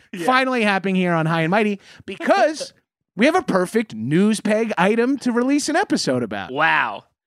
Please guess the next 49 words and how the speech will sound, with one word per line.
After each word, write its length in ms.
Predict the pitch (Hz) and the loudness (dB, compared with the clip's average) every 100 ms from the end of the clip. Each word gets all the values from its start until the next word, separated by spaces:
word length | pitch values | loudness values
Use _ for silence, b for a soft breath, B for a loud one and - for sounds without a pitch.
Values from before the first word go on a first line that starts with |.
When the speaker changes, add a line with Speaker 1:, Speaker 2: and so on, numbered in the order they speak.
| _ - | _ -18
Speaker 2:
Yes, 500 | 131 208 311 151 - | -2 2 2 0 -6
dude. 240 | 139 139 | -4 -4
We 220 | 156 247 349 | -2 0 2
have 340 | 190 165 226 - | 0 -2 -2 -2
a 160 | 247 359 | 0 0
new 420 | 262 240 269 320 | 0 2 2 0
Weezer 400 | 269 392 277 196 | 0 0 0 2
album. 400 | 165 160 175 226 B B | 2 0 -2 -4 B B
Speaker 1:
Yeah. 360 | 170 254 294 269 | -2 0 2 0
Speaker 2:
And 320 | 262 220 - _ _ _ _ | -2 -8 -18 _ _ _ _
I'm 180 | 170 185 | 0 0
gonna 300 | 160 180 208 | 0 0 0
go 160 | 254 269 | 2 2
out 160 | 294 | 2
on 120 | 302 302 | 0 -2
a 80 | |
limb 260 | 294 285 277 | 0 0 2
here. 300 | 254 196 233 - | 2 0 -2 0
Not 260 | 175 202 _ _ _ - | 0 0 _ _ _ -6
a 100 | 165 | 0
limb, 360 | 175 190 139 131 | 2 4 2 0
but 320 | 131 143 139 - | 2 2 0 -4
I'm 120 | 156 | -4
gonna 120 | 175 | -2
go 120 | 185 202 | 2 2
out 100 | 202 | 2
and 100 | 170 | 0
say 360 | 196 170 170 _ _ _ _ _ _ _ | 0 0 -2 _ _ _ _ _ _ _
I'm 260 | 156 202 302 | 0 2 2
not 180 | 294 277 | 0 0
a 60 | |
fan 320 | 247 233 254 269 | 0 -2 0 -2
of 80 | |
a 40 | 233 | 0
lot 180 | 226 233 | 0 0
of 80 | |
the 40 | 214 | 0
middle 320 | 180 202 226 | 0 2 2
albums 380 | 214 214 226 214 | 2 0 -2 -2
like 220 | 185 160 | -2 -2
you 180 | 180 202 | 0 2
are. 300 | 214 247 - - | 2 0 -4 -4
Like, 240 | 175 160 160 | 0 2 0
Speaker 1:
Mm-hmm. 140 | 151 | 0
Speaker 2:
you 60 | 170 | 0
know, 100 | 170 | 2
you're, 200 | 175 175 | 2 2
uh, 100 | 160 _ _ _ _ | -2 _ _ _ _
but 380 | 143 180 147 - | 0 2 2 -4